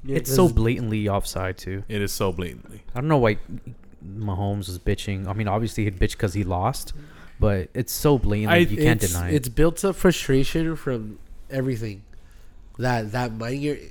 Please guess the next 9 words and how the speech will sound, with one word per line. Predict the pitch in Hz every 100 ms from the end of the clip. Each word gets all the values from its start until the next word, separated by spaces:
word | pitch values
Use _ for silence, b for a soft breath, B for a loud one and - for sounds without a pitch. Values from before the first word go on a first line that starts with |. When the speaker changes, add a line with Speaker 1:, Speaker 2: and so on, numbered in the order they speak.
| -
Speaker 1:
minor | 120 120 135 139
inconvenience | 120 120 117 110 120 147 147 -
just, | 120 -
like, | 117 104
set | - 110
him | 101
off. | 98 92 b b -
Speaker 3:
And | 139 139
also | 135 131 147 - 165 165 170